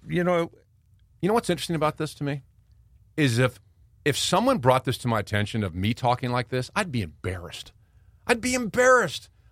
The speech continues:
Speaker 2: I, first of all, that's an inflection upon me. What's in my mind and my heart comes out my mouth as an indication of things. But to them, they're like, "I feel justified in speaking this way. I shouldn't be criticized for it."
Speaker 1: These people want everyone to speak this way.
Speaker 2: <laughs> Well, that's a
Speaker 1: They
Speaker 2: good
Speaker 1: do.
Speaker 2: point.
Speaker 1: They want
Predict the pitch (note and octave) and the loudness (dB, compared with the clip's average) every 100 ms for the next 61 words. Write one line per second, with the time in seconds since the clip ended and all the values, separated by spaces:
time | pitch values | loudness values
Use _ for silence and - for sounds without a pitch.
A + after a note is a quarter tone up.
0 | - F#3 G3 B3+ C4+ G3 D#3+ C3+ A3 A#3 | -4 -4 -2 0 0 4 2 2 0 2
1 | A#3 F#3 - G3 - F3 - D#3 C#3+ D#3 | 2 -2 0 0 0 -2 0 0 2 0
2 | G3 G#3 D3 - C#3+ C3 B2 D3+ F#3 F3+ | 0 2 0 2 2 4 2 2 0 0
3 | B2+ A#2 A#2 - E3 F#3+ G3 - _ _ | 2 2 0 2 6 6 4 -10 _ _
4 | - F#3 D#3+ D3+ C3 B2 F#3+ A3 D3+ B2+ | 0 2 4 2 2 0 2 2 2 0
5 | D#3 E3 D#3+ G#3 A#3+ - B2+ - F#2+ - | 0 0 0 2 0 0 -2 -2 -4 -6
6 | - - A#3 A#3 G3 C#4+ D#4+ A#3 F#3+ F#3+ | -16 2 2 4 4 4 6 6 6 4
7 | - _ - _ C#3 A3+ - D#4+ A3+ C3+ | -2 _ -20 _ 4 4 4 0 0 4
8 | F#3+ A#3 - - C4 A3 F3+ - - E3+ | 4 2 -2 -2 2 4 2 0 0 0
9 | D#3+ D3+ C#3+ C#3+ D3+ F3+ A3+ E3+ A3+ - | 2 0 0 2 4 4 2 2 2 2
10 | E4+ G3 D#3+ - - C#3 C3+ C3+ B2 - | 0 2 0 0 2 2 2 2 0 -2
11 | B2 E3 A#3+ - G3 A#3+ G3+ D#3+ D#3 B2 | -2 0 0 2 2 4 2 2 2 2
12 | A#2+ A#2 _ - C3+ C#3+ B2+ G2+ E2+ E2+ | 0 -2 _ 0 2 2 0 0 0 -2
13 | C#2+ B1+ A#1+ - _ - F2 - G#2+ F2 | -4 -8 -12 -14 _ 0 0 2 4 4
14 | - C2+ D3 A2 E3+ - D3 A#2 G2+ C#3+ | 0 -2 4 6 6 4 2 2 2 4
15 | F3+ F3 B3 E2 - E3 D3+ | 6 6 4 2 2 0 2